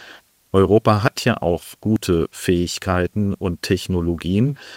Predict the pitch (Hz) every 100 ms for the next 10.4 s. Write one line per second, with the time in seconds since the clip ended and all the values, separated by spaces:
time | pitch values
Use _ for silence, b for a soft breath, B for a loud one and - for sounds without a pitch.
0 | B B B B - 98 95 98 110 117
1 | 92 104 104 110 - 113 107 104 98 -
2 | 104 - 107 98 101 - 101 101 95 -
3 | 95 90 - - 95 117 131 135 - -
4 | 98 95 95 98 - 92 107 113 104 104
5 | 95 90 101 - 98 - 95 98 90 87
6 | - 95 87 95 90 90 90 - - 95
7 | 87 - 104 113 - - - - - -
8 | - 107 - - 110 123 135 - - 98
9 | - 120 - 98 98 80 95 92 - 98
10 | 104 - 95